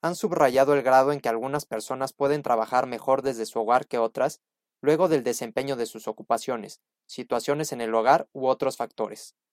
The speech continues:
Y lo que es cierto para los humanos, se refleja como una verdad para las regiones y las naciones. Algunos países están en una mejor posición que otros para prosperar mientras cumplen con el distanciamiento social.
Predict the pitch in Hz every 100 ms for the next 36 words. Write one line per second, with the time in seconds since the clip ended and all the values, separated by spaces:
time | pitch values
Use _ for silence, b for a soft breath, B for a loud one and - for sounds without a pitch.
0 | _ _ _ _ _ 147 139 139 170 170
1 | 165 156 185 131 123 117 127 127 135 143
2 | - _ - 139 127 - 151 185 139 135
3 | 147 156 123 117 135 - 123 117 110 117
4 | 110 135 135 151 120 110 110 107 - 113
5 | 101 - _ _ _ _ _ - 135 135
6 | 165 185 - 143 147 147 120 139 147 147
7 | 151 139 113 131 - 131 117 107 131 120
8 | 110 120 135 165 180 - 113 110 117 110
9 | - 113 143 - 139 123 113 120 - 151
10 | 147 160 147 120 113 110 107 117 107 113
11 | 120 127 131 - - 110 107